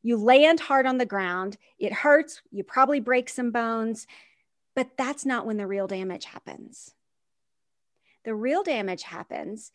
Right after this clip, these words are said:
when you hit the ground so hard, you actually bounce up off the ground and then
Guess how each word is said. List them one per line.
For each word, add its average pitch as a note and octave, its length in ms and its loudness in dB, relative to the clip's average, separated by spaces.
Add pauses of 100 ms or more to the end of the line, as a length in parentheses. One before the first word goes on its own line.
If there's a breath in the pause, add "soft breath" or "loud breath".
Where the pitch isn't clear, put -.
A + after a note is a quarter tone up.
(540 soft breath)
when A#3+ 180 -2
you C4 140 0
hit F4 260 -4
the F#4 80 0
ground C4 340 2
so A3 220 -2
hard, A#3 480 -2 (220 soft breath)
you A#3 160 -2
actually B3+ 440 0
bounce A3+ 480 0
up A3 240 -4
off A3 240 -6
the C4+ 120 0
ground D#4 440 -2 (300 loud breath)
and B3+ 200 6
then B3 240 4